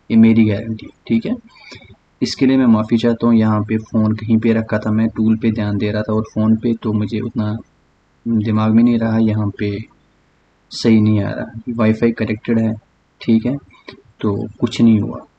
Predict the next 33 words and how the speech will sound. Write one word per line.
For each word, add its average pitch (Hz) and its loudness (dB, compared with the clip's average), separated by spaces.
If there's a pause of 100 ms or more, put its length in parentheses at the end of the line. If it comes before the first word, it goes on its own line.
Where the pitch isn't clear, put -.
रीलॉक 110 -2
नहीं 117 6
आया। - -4 (720)
तो - -8
अभी 117 2
मैं 120 4
इसको 110 0
कैमरे 110 0
को 113 -4
सही 110 0
करता 113 -2
हूँ, 143 -2
उसके - -8
बाद 104 -2
आपको - -12
अच्छे 117 -8
से - -6
दिखेगा। 120 -10 (100)
ठीक 120 -2
है, 240 -2 (920)
यहाँ 110 0
पे 110 0
देखें 110 -2
आप, 123 -2 (1400)
यहाँ 117 0
पे 117 -8
मैं 107 -2
कैमरे 107 -4
को 113 -8
सही 107 -4
कर 113 -10
रहा 117 -8
हूँ, 113 -8